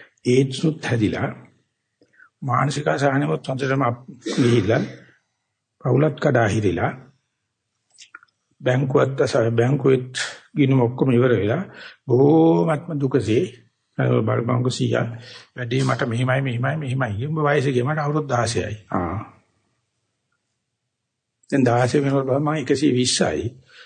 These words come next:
බලපන් මං කවදාකවත් අරක්කු බීලත් නෑ, මස් මාළු කාලත් නෑ, අ, ස්ත්‍රී දූෂණය කරලත් නෑ, මොකක්වත් නෑ. බොහොම සාමකාමී ජීවිතයක් ගත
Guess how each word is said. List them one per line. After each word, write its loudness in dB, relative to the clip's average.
බලපන් 0
මං 0
කවදාකවත් -2
අරක්කු -2
බීලත් 0
නෑ, -4
මස් -4
මාළු -2
කාලත් 0
නෑ, -4
අ, 0
ස්ත්‍රී -2
දූෂණය 2
කරලත් -2
නෑ, -4
මොකක්වත් -2
නෑ. 0
බොහොම 4
සාමකාමී -4
ජීවිතයක් 0
ගත 0